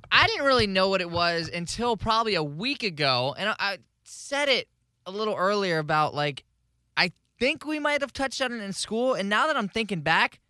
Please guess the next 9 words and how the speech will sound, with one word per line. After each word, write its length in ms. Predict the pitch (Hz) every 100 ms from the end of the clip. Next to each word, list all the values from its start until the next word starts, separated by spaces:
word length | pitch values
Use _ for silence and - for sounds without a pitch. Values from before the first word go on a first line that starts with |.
| _ _ _ -
I 60 | 320 523
don't 120 | 440 262
even 120 | 240
know 160 | 233 226
if 100 | 180
we 180 | 180
did. 560 | 147 147 196 247 302 277 _ _
I 120 | 220 269
just, 200 | 262